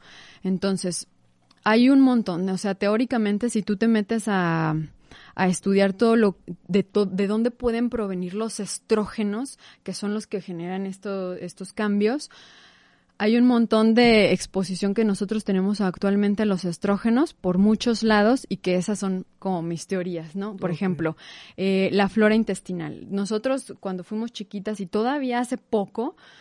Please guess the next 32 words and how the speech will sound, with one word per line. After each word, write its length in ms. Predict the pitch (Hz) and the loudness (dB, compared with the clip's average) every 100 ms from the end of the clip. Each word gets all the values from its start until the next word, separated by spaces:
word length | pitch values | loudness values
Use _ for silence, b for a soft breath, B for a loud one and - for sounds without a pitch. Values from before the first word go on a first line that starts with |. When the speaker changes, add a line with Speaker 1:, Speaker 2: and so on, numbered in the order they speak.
| B - | B -10
Speaker 1:
estaban 420 | 196 214 226 233 | -6 -2 -2 0
todos 400 | 240 247 247 - b b | 0 -2 -4 -10 b b
súper, 600 | - 202 - 185 180 - | -10 -6 -2 -2 -2 -10
si 180 | - 214 | -4 0
el 120 | 196 | 0
doctor 340 | 196 196 269 | 0 2 2
no 140 | 277 285 | 4 2
le 160 | 269 | 2
dio 100 | 247 | 0
antibiótico 560 | 247 233 226 214 202 175 | -2 -2 -2 -2 -4 -6
a 60 | 170 | -6
mi 140 | 196 | -8
hijo, 260 | 233 320 311 | -8 -10 -12
pues 140 | 170 | -12
no 160 | 170 175 | -12 -10
es 80 | 170 | -12
buen 220 | 175 175 | -12 -10
doctor, 340 | 170 - 175 | -12 -10 -10
¿verdad? 220 | 180 175 170 | -8 -10 -10
Porque 240 | 165 165 | -10 -6
no 80 | 160 | -6
le 120 | 160 | -6
da 60 | 160 | -8
antibiótico. 720 | 156 156 156 165 - - 156 | -10 -10 -8 -10 -12 -16 -12
Ento-, 240 | 160 180 | -6 -2
entonces 320 | 196 196 190 | -2 -2 -2
hubo 240 | 226 214 220 | 0 0 2
un 320 | 233 240 233 | 4 6 6
boom 300 | 220 233 254 | 4 2 2
de 100 | 247 | 0
los 160 | 220 202 | -2 -4
antibióticos 800 | 185 190 185 190 208 226 262 | -6 -4 -4 -4 -6 -6 -8